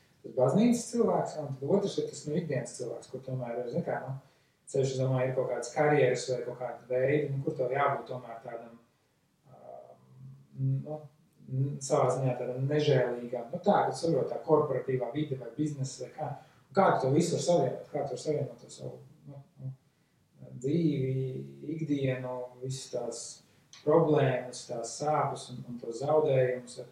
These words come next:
ar to svētumu? Un tas vismaz mājvietā ir tas kaut kas tāds, ko mēs esam mēģinājuši tā kā to,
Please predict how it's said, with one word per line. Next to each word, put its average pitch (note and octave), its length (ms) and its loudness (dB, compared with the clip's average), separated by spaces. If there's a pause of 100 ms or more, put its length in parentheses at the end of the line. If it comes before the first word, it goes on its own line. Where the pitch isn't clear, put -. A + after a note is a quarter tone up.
ar C3 140 -18
to A#2 160 -16
svētumu? - 540 -6 (880)
Un C#3 60 -6
tas D#3+ 160 6
vismaz C#3+ 280 -2
mājvietā D3 420 6
ir B2 100 2
tas C#3 140 -2
kaut C3 160 2
kas - 80 -6
tāds, C3+ 200 0
ko C3 120 -4
mēs C3 180 -2
esam C3 220 -6
mēģinājuši C3 480 -2
tā - 80 -20
kā - 140 -20
to, A#2+ 240 -4